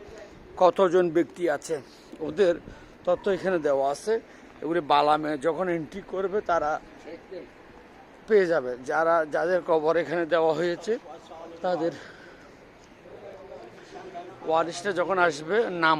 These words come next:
বলবে এবং তারিখ বলবে, ওরা খুঁজে বের করে ফেলতে পারবে কোথায় আছে কবর সেটা। সেজন্য এখানে লক্ষ লক্ষ হাজিরা আসে। আপনারাও আসবেন এবং দোয়া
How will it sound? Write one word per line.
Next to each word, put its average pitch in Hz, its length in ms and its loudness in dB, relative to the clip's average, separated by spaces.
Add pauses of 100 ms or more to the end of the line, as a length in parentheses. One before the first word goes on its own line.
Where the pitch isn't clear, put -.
(180)
বলবে 160 340 2 (840)
এবং 131 200 2 (840)
তারিখ 170 220 -2 (120)
বলবে, 127 260 -2 (600)
ওরা 180 120 4 (120)
খুঁজে 190 260 2 (120)
বের 175 180 2
করে 175 180 -2
ফেলতে 151 240 -6
পারবে 180 220 0 (560)
কোথায় 208 300 6
আছে 175 200 0
কবর 135 200 0 (100)
সেটা। 143 260 -6 (540)
সেজন্য 220 340 -2 (100)
এখানে 190 200 -4 (120)
লক্ষ 165 140 -2 (140)
লক্ষ 170 140 -4 (240)
হাজিরা 160 400 -2
আসে। - 180 -6 (920)
আপনারাও 156 380 0 (100)
আসবেন 135 340 -2 (1300)
এবং 135 220 -2 (640)
দোয়া 135 200 -2